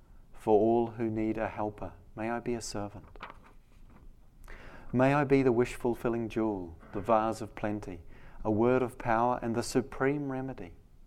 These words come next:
May I be the tree of miracles, and for every being the abundant cow. Like the great earth and the other elements,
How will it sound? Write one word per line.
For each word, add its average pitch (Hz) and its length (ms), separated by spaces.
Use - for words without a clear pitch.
May 113 240
I 117 100
be 117 220
the 104 100
tree 117 580
of 110 160
miracles, 101 720
and 110 120
for - 220
every 120 320
being 104 500
the 107 100
abundant 101 680
cow. 87 420
Like 117 200
the 123 100
great 123 340
earth 123 420
and 117 140
the 104 160
other 107 340
elements, 107 640